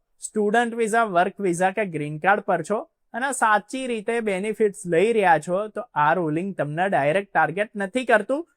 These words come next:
પણ એક લેસન જરૂર છે. યુ એસમાં હવે ડેટા શેરિંગ અને એન્ફોર્સમેન્ટની વચ્ચે લાઇન્સ ધીરે ધીરે થિન થઈ રહી છે.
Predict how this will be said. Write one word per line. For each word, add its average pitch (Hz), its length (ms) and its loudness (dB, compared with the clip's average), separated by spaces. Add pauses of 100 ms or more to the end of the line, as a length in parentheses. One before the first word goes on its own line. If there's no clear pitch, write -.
(200)
પણ 277 200 0
એક 320 120 -6
લેસન 233 460 0
જરૂર 196 400 4
છે. 123 240 -10 (600)
યુ 180 180 4
એસમાં 226 440 4
હવે 190 200 4
ડેટા 160 380 0
શેરિંગ 214 420 -2
અને 220 200 -2
એન્ફોર્સમેન્ટની 202 800 -2
વચ્ચે 185 380 0
લાઇન્સ 190 500 0
ધીરે 165 260 0
ધીરે 170 280 -2
થિન 208 420 -4
થઈ 170 240 4
રહી 143 200 -2
છે. 139 160 -4